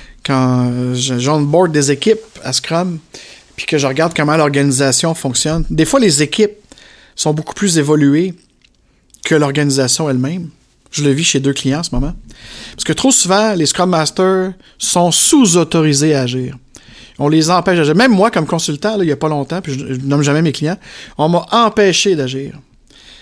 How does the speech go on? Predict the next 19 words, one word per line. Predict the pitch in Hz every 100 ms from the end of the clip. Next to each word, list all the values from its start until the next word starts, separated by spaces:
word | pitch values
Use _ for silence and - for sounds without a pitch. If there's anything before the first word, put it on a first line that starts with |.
| _ -
On | 160
n'a | 170
pas | 202
voulu, | 208 185 214 220 196
euh, |
m'agir, | 156 151 147 185 180 156
on | 147 143
se | -
cachait | - - 196
derrière | 160 151 170 165
de |
la | 139
politique | 160 147 - 170 -
toxique, | 147 - 170 165 - - - -
derrière | 156 151 151 170 160 -
<clears throat> | 277
des | 202 175
contextes | 185 175 156 180 170 -
inexistants. | 185 190 170 151 143 156